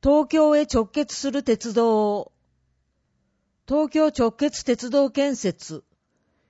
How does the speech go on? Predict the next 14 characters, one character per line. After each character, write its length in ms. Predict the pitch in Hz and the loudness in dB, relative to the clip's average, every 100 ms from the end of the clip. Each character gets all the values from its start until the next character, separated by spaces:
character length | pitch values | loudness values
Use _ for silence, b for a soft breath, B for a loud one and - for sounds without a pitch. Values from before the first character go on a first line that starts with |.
| _ | _
誘 200 | 247 311 | -2 -2
致 140 | 311 | -2
促 260 | - 226 - | -4 -4 -6
進 300 | - 294 294 | -8 -8 -4
大 240 | 294 302 | -2 -2
会 280 | - 214 185 | 0 0 0
茨 300 | 185 247 277 | -2 0 0
城 140 | - 175 | -4 -4
ブ 100 | 185 | 0
ロ 120 | 233 | -2
ッ 20 | |
ク 140 | - - | -2 -4
大 240 | 254 226 | -2 -2
会。 380 | - 151 139 135 | -4 -10 -10 -14